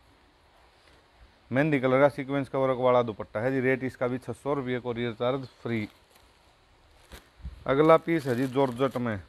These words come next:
नौ सौ की सेल वाला सूट है जी, नौ सौ रुपया की सेल वाला जी। फैब्रिक है इसका जॉर्जेट, लाइट ग्रे कलर है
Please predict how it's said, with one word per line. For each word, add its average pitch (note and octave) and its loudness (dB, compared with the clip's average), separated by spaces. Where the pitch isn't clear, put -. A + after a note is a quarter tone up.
नौ A#2+ 0
सौ E3+ 0
की D3 0
सेल B2+ 0
वाला A#2 6
सूट G2+ -10
है F2 -12
जी, E2+ -16
नौ C#3 2
सौ F3 4
रुपया D3+ 2
की C#3 0
सेल B2+ 0
वाला A#2 4
जी। G2+ -4
फैब्रिक B2+ -2
है C#3+ 2
इसका C#3+ 0
जॉर्जेट, A2+ 2
लाइट C3 4
ग्रे C3 2
कलर A2 -2
है C3 -8